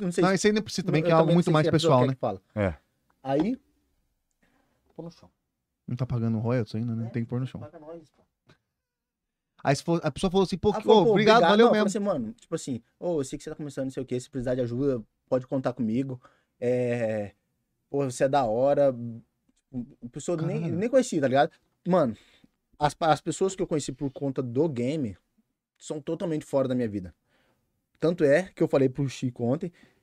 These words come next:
Speaker 1: eu postei hoje, foi a primeira vez, hoje que é a primeira vez que eu postei, e eu não postei pra todo mundo, eu vou postar o, o final do vídeo. Eu vou postar o vídeo final, eu vou postar no meu Instagram. Nunca postei no meu Instagram particular.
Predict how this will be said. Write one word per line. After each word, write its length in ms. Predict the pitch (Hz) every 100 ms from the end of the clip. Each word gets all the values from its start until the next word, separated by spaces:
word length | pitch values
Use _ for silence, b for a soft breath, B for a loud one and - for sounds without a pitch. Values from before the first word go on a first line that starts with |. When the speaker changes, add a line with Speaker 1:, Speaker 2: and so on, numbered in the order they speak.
| b _ _ _ _ _ _ -
Speaker 1:
eu 80 | 139
postei 320 | 160 147 180
hoje, 220 | 156 156
foi 100 | 160
a 40 | 147
primeira 240 | 156 170
vez, 240 | 151 156 -
hoje 280 | 127 143 -
que 60 | 143
é 20 |
a 40 |
primeira 280 | 143 135 175
vez 180 | 147 139
que 80 | 135
eu 60 |
postei, 420 | 143 131 123 156 - _ _
e 60 | 131
eu 140 | 139 156
não 60 |
postei 200 | 160 180
pra 100 | 180 175
todo 160 | 190
mundo, 240 | 190 123 107
eu 80 |
vou 100 | 120
postar 320 | 131 151 147 147
o, 100 | 147
o 60 | 131
final 280 | - 139 147
do 120 | 214
vídeo. 280 | 135 101 87 _ _ _ _ -
Eu 80 | 120
vou 100 | 123
postar 320 | 127 123 127
o 220 | 127 123
vídeo 220 | 113 123
final, 320 | - 135 107 123
eu 40 |
vou 80 | 131
postar 180 | - 139
no 60 |
meu 60 | 143
Instagram. 240 | 185 127
Nunca 160 | 135 175
postei 320 | 202 - 156
no 60 | 147
meu 60 |
Instagram 280 | 139 139 143
particular. 480 | 147 - 160 117